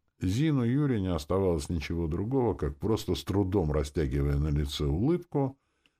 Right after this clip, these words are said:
согласиться на приобретение того, что ему давали. Хотя этот разумный был уверен в том, что его наверняка попытались обмануть, завысив цену минимум в полтора раза на это оборудование.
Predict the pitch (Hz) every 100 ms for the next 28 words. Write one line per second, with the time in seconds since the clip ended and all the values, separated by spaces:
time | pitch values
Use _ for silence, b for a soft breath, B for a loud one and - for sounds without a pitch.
0 | _ 104 90 98 92 175 160 120 101 80
1 | 101 98 92 95 - 92 87 73 87 85
2 | 101 - 76 71 69 62 65 55 60 -
3 | - _ _ _ _ _ 80 73 131 110
4 | 95 78 80 85 90 80 80 73 73 80
5 | 78 71 71 - - - 65 62 65 69
6 | 71 71 69 64 - - - - 73 82
7 | 87 85 - 71 78 76 107 139 85 69
8 | 82 78 87 - - 95 98 85 90 117
9 | 147 147 143 - b b _ - 113 -
10 | 104 107 101 90 65 58 58 58 57 58
11 | 55 71 60 - - - -